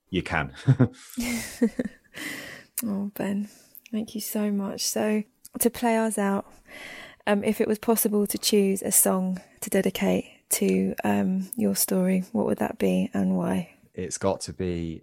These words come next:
Speaker 1: uh, Finally by the Kings of Tomorrow. Um, it was our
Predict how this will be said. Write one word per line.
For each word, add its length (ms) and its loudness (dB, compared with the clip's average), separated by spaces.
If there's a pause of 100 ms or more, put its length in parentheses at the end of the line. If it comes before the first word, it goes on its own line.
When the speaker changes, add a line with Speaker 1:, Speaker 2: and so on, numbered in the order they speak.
(120)
Speaker 1:
uh, 280 -2
Finally 680 -2
by 140 0
the 80 0
Kings 280 -6
of 80 -12
Tomorrow. 440 -6 (680)
Um, 520 -4
it 200 -6
was 600 -2 (420)
our 540 0